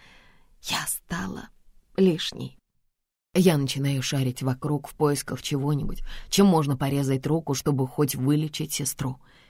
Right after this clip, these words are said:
Из-за кустов выскакивает встревоженный Ол при виде состояния Даррена и Айлы. Его глаза в ужасе расширяются. Размашистым движением он втыкает в землю факел на длинном шесте,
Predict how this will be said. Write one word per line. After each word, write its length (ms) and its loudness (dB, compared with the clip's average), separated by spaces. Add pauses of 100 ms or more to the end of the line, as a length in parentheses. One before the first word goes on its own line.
(120)
Из-за 300 6
кустов 560 -4 (140)
выскакивает 680 4
встревоженный 640 2
Ол 240 2
при 220 2
виде 240 2
состояния 640 2
Даррена 500 0
и 20 2
Айлы. 360 0 (240)
Его 260 6
глаза 360 2
в 100 -2
ужасе 380 0
расширяются. 760 -2 (380)
Размашистым 840 4
движением 640 2
он 100 0
втыкает 480 0
в 60 0
землю 360 2
факел 380 -4
на 160 2
длинном 360 2
шесте, 500 -4